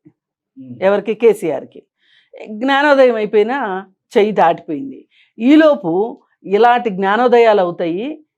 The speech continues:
Speaker 2: కేసీఆర్ని నమ్మినోడు ఎవడో ఇంతవరకు బాగుపడలేదు ఈ భూమి మీద,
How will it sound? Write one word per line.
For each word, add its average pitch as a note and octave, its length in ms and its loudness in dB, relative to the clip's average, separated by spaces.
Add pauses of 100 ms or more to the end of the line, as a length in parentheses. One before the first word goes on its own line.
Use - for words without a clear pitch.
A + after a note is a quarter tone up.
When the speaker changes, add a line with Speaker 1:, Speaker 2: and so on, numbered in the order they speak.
(220)
Speaker 2:
కేసీఆర్ని A#3+ 640 0
నమ్మినోడు G3 520 -4
ఎవడో G3+ 280 2
ఇంతవరకు E3+ 400 -2
బాగుపడలేదు F3 720 -2
ఈ D3+ 60 0
భూమి D3 280 -8
మీద, E3+ 380 -4